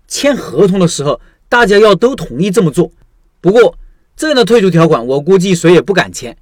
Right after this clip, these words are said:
因为开店大家是要投钱的，不是来玩游戏。第四，要约定不同经营状态下如何退出，可以从两个维度上考虑。一是时间上，可以约定一年内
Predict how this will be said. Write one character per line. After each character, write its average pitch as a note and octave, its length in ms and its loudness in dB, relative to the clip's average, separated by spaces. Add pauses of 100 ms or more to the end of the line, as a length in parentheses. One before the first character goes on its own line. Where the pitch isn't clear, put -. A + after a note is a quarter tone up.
(220)
因 F3+ 140 0
为 G3+ 80 4
开 F#3+ 260 0
店 F#3+ 220 0 (100)
大 F3+ 160 2
家 E3 180 2
是 F3 140 -4
要 D#3+ 140 2
投 C#3+ 180 -4
钱 B2+ 280 -6
的， E3 140 -12 (180)
不 A#2+ 180 -8
是 G3 160 0
来 D3 120 2
玩 B2 200 -4
游 G#2 180 -12
戏。 B2 260 -8 (680)
第 F#3+ 100 2
四， F3+ 240 0 (500)
要 A#3+ 180 6
约 A#3 180 4
定 A3+ 200 -2
不 C4 220 -8
同 F3 240 2
经 A#3 140 -4
营 F#3+ 160 0
状 A#3+ 260 0
态 E3+ 180 2
下 D#3 240 -2
如 B2+ 140 -8
何 C#3 100 -4
退 D#3+ 160 -4
出， B2+ 240 -12 (300)
可 - 160 2
以 A3 80 4
从 F#3 180 -2
两 E3+ 220 2
个 E3+ 80 2
维 C3+ 160 0
度 C#3+ 80 -10
上 C#3+ 140 -4
考 A#2+ 160 -14
虑。 - 180 -12 (240)
一 E3 140 0
是 F#3+ 120 0
时 C3+ 160 -6
间 D3+ 140 0
上， D#3+ 180 -2 (400)
可 G3 180 2
以 G#3+ 40 4
约 A3+ 140 4
定 A#3 120 2
一 A3+ 140 -2
年 F3+ 220 4
内 A3 200 -2